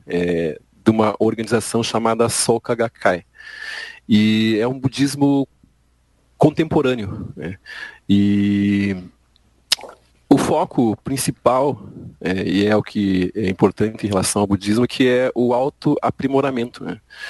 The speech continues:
Então, por experiência, a gente sabe que tudo que você queira fazer, você tem que quebrar suas barreiras e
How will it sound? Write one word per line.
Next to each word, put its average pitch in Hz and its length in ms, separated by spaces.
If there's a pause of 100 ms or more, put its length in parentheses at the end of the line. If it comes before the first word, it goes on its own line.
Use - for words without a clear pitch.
(420)
Então, 110 640 (1300)
por 156 140
experiência, 156 520
a - 40
gente - 80
sabe 131 280
que 113 320 (540)
tudo - 240
que - 120
você 123 260
queira 120 260
fazer, 123 600
você - 220
tem 139 140
que 120 420 (320)
quebrar 117 420
suas 117 240
barreiras 120 880 (800)
e 135 280